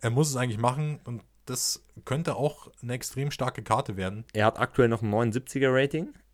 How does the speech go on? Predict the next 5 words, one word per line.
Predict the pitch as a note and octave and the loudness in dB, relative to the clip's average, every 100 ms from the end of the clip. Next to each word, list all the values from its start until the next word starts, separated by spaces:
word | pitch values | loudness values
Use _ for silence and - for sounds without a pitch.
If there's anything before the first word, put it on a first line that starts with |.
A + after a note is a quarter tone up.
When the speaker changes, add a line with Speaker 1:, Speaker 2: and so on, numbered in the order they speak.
| _ | _
Speaker 2:
mit | - F#2+ | -6 -2
dreiundachtzig | G2+ G#2 B2 B2 - - | 2 4 4 2 -4 -2
Pace, | A#2 A#2 | 2 2
sechsundsiebzig | A#2 A2+ A2 G2+ - G2+ | 2 -2 -2 -8 -8 -8
Schießen, | - B2 B2+ D3 D#3 | -6 -4 -4 -4 -6